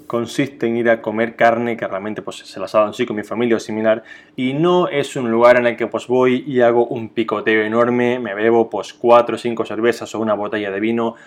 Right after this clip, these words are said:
además como la carne, además como un postre. Es decir, hay una diferencia entre que tú un día a la semana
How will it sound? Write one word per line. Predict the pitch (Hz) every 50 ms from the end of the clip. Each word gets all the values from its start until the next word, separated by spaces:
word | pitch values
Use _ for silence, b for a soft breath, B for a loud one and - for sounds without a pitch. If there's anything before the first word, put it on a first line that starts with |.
| B B B
además | 120 123 120 131 139 -
como | - 147 139 127
la | 127 131
carne, | - 120 123 123 120 117
además | 110 110 113 113
como | - - 127 120
un | 117 113
postre. | 117 131 120 - 113
Es | 110
decir, | 110 107 - 120 104 104 - - - -
hay | 127 139
una | 143 151
diferencia | 156 147 147 - 127 127 131 131 - - 127
entre | 123 117 - 113 110
que | - 107
tú | - - 127 123 120 120
un | - 127 113 110 110
día | 110 123 117 107 104
a | 107
la | 107 104
semana | - - 104 107 113 104 95